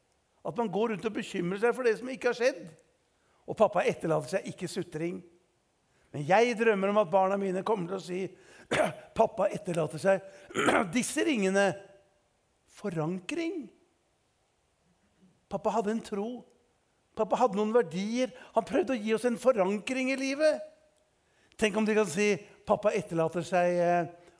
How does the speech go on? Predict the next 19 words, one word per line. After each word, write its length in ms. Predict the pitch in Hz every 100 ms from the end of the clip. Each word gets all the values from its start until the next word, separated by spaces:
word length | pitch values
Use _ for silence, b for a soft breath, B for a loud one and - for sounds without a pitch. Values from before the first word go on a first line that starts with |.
| B 196
oppmuntring." 1300 | 156 - _ - 208 240 233 - 277 359 415 285 170 _ _ _ _ _ _ _ _ _ _ _ -
Pappa 240 | 214 - 190
var 160 | 170
en 100 | 185
god 260 | 151 180 208 185
ordbruker. 560 | 147 147 165 165 135 - _ _ _ _ _
Ikke 160 | - 254
bare 160 | 240 202
når 160 | 196
han 60 | 196
sto 180 | - 185
på 100 | 156
en 120 | 214 190
scene, 540 | - 254 220 170 180
men 120 | 208
aller 300 | 214 202 226
mest 240 | 220 208 -
i 80 | 226
hverdags, 480 | 247 175 233 247